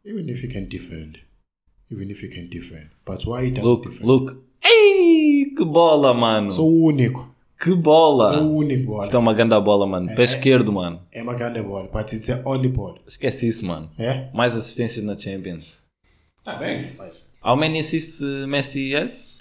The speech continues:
Speaker 2: in
Speaker 1: Yeah.
Speaker 2: his life?
Speaker 1: Three hundred and thirty-three.
Speaker 2: And Ronaldo, you know?
Speaker 1: Ronaldo have two hundred and twenty-five.
Speaker 2: The difference is not that big, and, uh,
Speaker 1: What do you
Speaker 2: Messi is a
Speaker 1: mean?
Speaker 2: playmaker.
Speaker 1: What do you
Speaker 2: Wow,
Speaker 1: mean?
Speaker 2: Messi is a playmaker. Oh,
Speaker 1: In
Speaker 2: man.
Speaker 1: how many games?
Speaker 2: Huh?
Speaker 1: In how many games?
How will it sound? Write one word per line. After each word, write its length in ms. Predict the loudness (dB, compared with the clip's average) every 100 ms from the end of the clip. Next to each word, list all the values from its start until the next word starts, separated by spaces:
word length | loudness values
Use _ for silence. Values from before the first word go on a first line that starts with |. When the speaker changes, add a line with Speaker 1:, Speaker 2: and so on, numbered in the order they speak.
| _ _
Speaker 2:
in 60 | -4
Speaker 1:
Yeah. 140 | -2
Speaker 2:
his 120 | -2 2
life? 240 | 0 0 -12 -20 _
Speaker 1:
Three 420 | -18 -16 -16 -12 -8
hundred 280 | -6 -6 -6
and 120 | -8
thirty-three. 600 | -10 -10 -12 -12 -14 -16 _ -6
Speaker 2:
And 140 | -4
Ronaldo, 440 | 0 0 0 -4 -8
you 80 | -4
know? 300 | -4 -4 -8 _ -14
Speaker 1:
Ronaldo 340 | -12 -10 -8
have 280 | -8 -8 -10 -16 -20 _ _ _
two 100 | -8
hundred 280 | -6 -8 -10
and 100 | -10
twenty-five. 680 | -10 -12 -16 -20 -20 -20 _ _ _ _ -6
Speaker 2:
The 60 | -2
difference 260 | -2 -2 -4
is 40 | -2
not 80 | -2 -4 -14 -14 -4
that 120 | -4 0 0
big, 120 | 0 -2 -4
and, 100 | -2
uh, 40 | 2
Speaker 1:
What 120 | 2
do 60 | 2
you 60 |
Speaker 2:
Messi 140 | 2 2
is 40 | 2
a 60 |
Speaker 1:
mean? 80 | 2
Speaker 2:
playmaker. 480 | 2 4 4 2 -4 -8 -6
Speaker 1:
What 100 | -4
do 60 | 0
you 60 |
Speaker 2:
Wow, 420 | 4 6 6 4
Speaker 1:
mean? 80 | 2
Speaker 2:
Messi 260 | 2 2 2 0
is 40 | 0
a 20 | 2
playmaker. 560 | 2 2 0 0 -6 -12 -16 _ _ -8
Oh, 100 | -4
Speaker 1:
In 40 | 0
Speaker 2:
man. 100 | 2
Speaker 1:
how 80 | 2
many 120 | 0 -2 0
games? 200 | 0 0 -4 -8 -2
Speaker 2:
Huh? 180 | -2 -2
Speaker 1:
In 60 | -6
how 40 | -6 -4
many 120 | -4 -4
games? 200 | -8 -12